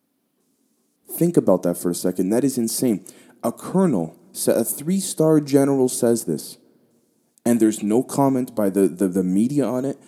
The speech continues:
There's no comment by anybody. Nobody. It's like, what the, what's going on here?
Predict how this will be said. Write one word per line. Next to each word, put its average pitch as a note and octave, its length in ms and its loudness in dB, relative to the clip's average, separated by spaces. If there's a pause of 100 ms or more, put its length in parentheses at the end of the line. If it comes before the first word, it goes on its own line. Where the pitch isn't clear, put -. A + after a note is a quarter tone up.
(140)
There's G2+ 240 0
no A2+ 180 -2
comment A#2 380 -2
by A2 240 0
anybody. D3 760 -2 (400)
Nobody. D3 640 0 (1900)
It's D3+ 240 -2
like, E3 240 -2
what E3+ 160 0
the, E3 200 0
what's C#3 680 -4
going D#3+ 280 2
on F3 160 2
here? G2 320 -2